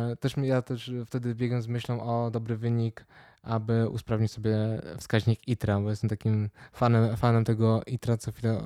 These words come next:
go obserwuję, więc, mm, więc liczyłem na bardzo mocny bieg pod tym względem, a jak, jak się zgubiłem, to stwierdziłem: „O kurde,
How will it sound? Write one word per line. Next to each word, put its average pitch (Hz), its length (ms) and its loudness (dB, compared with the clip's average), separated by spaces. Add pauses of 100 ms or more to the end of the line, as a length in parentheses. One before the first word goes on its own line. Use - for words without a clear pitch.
go 107 460 0
obserwuję, 113 580 0
więc, 110 260 -2 (540)
mm, 113 640 4 (680)
więc 110 320 0
liczyłem 117 360 4
na 113 520 4
bardzo 110 220 0
mocny 113 280 0
bieg 113 400 -2 (240)
pod 117 140 0
tym 113 120 0
względem, 107 520 0
a 117 140 0
jak, 113 300 -2
jak 117 180 -2
się 117 100 -6
zgubiłem, 113 420 2
to 107 160 -2
stwierdziłem: 107 400 2
„O 101 80 2
kurde, 101 420 2